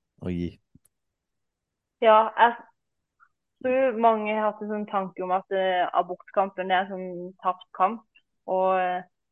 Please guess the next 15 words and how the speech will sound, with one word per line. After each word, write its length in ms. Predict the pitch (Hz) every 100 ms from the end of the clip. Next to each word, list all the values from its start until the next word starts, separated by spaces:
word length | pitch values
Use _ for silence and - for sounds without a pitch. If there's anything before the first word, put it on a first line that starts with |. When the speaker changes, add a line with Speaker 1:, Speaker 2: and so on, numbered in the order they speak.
| _ _ _ _ -
Speaker 2:
at 160 | 208 214
man 220 | 208 208
har 640 | 202 208 202 202 202 202 - _ -
kanskje 200 | 262 269
blitt 160 | 254
litt 100 | 247
sånn 380 | 240 226 220 220 220
passiv 440 | 202 202 - 247
og 140 | 220
tenker 260 | 214 190 190
at 120 | 196
dette 420 | 190 196 196 196 202
kan 200 | 190 185
ikke 440 | 185 - 190 185 -
endres. 420 | 185 180 175 214